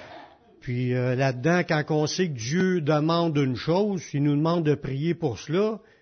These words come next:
mais on sait que c'est des prières selon sa volonté. Puis quand on prie selon sa, sa volonté, il nous écoute. Puis quand il nous écoute les choses qu'on demande selon sa volonté, nous savons que nous possédons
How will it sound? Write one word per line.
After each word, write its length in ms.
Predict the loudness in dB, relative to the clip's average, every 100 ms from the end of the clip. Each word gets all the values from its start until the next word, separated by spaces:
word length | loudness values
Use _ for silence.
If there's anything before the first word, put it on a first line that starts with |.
| -2
mais 60 | 0
on 120 | 0
sait 200 | 0 0
que 80 | 2
c'est 100 | 0
des 220 | 2 0
prières 440 | -2 0 2 0
selon 380 | 0 0 2 0
sa 180 | 2 2
volonté. 680 | 4 2 2 2 0 -2 -4 _ _ -20 -20 -10
Puis 80 | -2
quand 220 | 0 2
on 220 | 4 4
prie 260 | 4 2 2
selon 360 | 2 4 4 2
sa, 360 | 2 2 0
sa 240 | 0 2 6
volonté, 760 | 6 6 4 2 2 0 -4 _ _ 0
il 180 | 6 8
nous 260 | 8 8
écoute. 380 | 6 6 4 2 2 -20 _ _ -20 -18 -2
Puis 160 | 0
quand 240 | 4 2 2
il 160 | 2 4
nous 240 | 4 6
écoute 400 | 4 4 2 0
les 220 | 0 0 2
choses 400 | 4 4 4 2
qu'on 180 | 2
demande 420 | 4 4 4 2 2
selon 380 | 2 2 2
sa 220 | 2 2 2
volonté, 580 | 4 4 2 0 0
nous 160 | 2 2
savons 480 | 2 2 4 4 4
que 120 | 4
nous 200 | 2 0
possédons 920 | 2 2 4 2 2 4 2 2 0